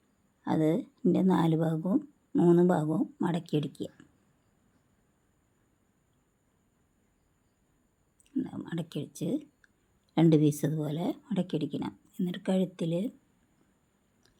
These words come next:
മൂല, ആ പീസ് വെച്ചടിച്ചിട്ട് കോൺ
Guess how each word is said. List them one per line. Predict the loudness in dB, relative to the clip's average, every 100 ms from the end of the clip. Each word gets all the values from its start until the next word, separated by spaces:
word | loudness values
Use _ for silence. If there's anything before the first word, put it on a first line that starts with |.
| _ _ _ _ _ _ _ _ _ _ _ _ _ _ _ _ _ _ _ _ _ _ _ 2 6
മൂല, | 8 8 4 0 -2 0 2
ആ | 4 6 4 2 -4 _ 0
പീസ് | 4 4 4 6 6
വെച്ചടിച്ചിട്ട് | 6 0 0 0 -4 -8 -8 -8 -6 0
കോൺ | 2 4